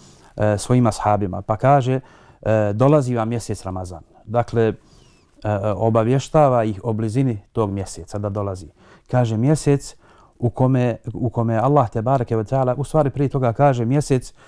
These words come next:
koji je pun bereketa, u jednom rivajetu kaže koji je veličanstven mjesec, što ukazuje na posebnosti ovog, e, lijepog mjeseca Ramazana. Kaže, u njemu je Allah, tebareke ve taala, propisao post,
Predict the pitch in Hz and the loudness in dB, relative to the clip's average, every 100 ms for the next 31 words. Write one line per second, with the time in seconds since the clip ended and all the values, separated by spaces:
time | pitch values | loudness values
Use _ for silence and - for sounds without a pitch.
0 | - _ - 113 107 151 160 123 113 143 | -20 _ -2 0 0 2 4 4 4 2
1 | 165 147 160 196 - - - 117 120 143 | 2 2 0 0 -12 -14 -2 2 2 4
2 | 151 127 123 147 143 117 147 143 131 - | 2 2 4 4 2 2 2 4 0 -2
3 | 120 117 110 104 101 127 120 123 101 92 | -2 0 -2 -2 -2 -2 0 -4 -6 -8
4 | - - - - _ _ _ _ - - | -14 -20 -20 -20 _ _ _ _ -20 -14
5 | - 110 - 139 139 127 110 120 120 120 | -4 0 2 2 2 0 -2 -2 -2 -4
6 | 107 - 107 101 95 _ _ - - - | -6 -4 -2 -2 -4 _ _ -20 -14 -4
7 | 104 101 98 107 117 104 101 110 - 98 | -2 0 0 0 0 -2 -2 -2 -4 -4
8 | 101 95 98 98 95 92 90 - - - | -4 -4 -6 -6 -8 -10 -12 -16 -20 -20
9 | _ - 139 131 117 117 135 151 117 123 | _ 0 2 2 0 0 2 2 2 2
10 | 131 107 113 107 127 - 110 104 113 127 | 0 -2 -4 -2 -2 -2 -4 -4 -2 0
11 | 131 - 104 120 - 117 98 98 - - | 0 -2 -4 -4 0 -2 0 -6 -8 -18